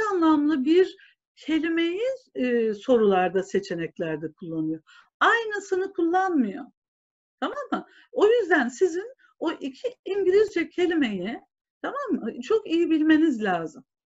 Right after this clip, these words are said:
Çok iyi bilmeniz. Ne, nedir mesela? Keep in touch with, bağlantıya geçmek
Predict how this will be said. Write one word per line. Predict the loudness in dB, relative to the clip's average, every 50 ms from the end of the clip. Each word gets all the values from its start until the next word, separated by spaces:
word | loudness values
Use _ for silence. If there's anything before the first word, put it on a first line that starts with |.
| _ _ _
Çok | -6 -6 -6 -4 -2
iyi | -2 0 0
bilmeniz. | 0 0 0 -2 -2 -2 -4 -4
Ne, | -6 -8 -4 -2 -2 -2
nedir | -2 -2 -2 -2 -2
mesela? | -2 -2 -6 -8 -8 -8 -8 -8 -10 -10 -14 -20 -20 _ _
Keep | _ 4 4 4 4
in | 0 -2 2
touch | 4 4 4 4
with, | 2 -2 -6 -6 -6 -8 _ _ _ _ _
bağlantıya | -2 0 0 2 2 2 2 2 2 2 2 2
geçmek | 2 2 0 -2 -4 -4 -6 -8 -8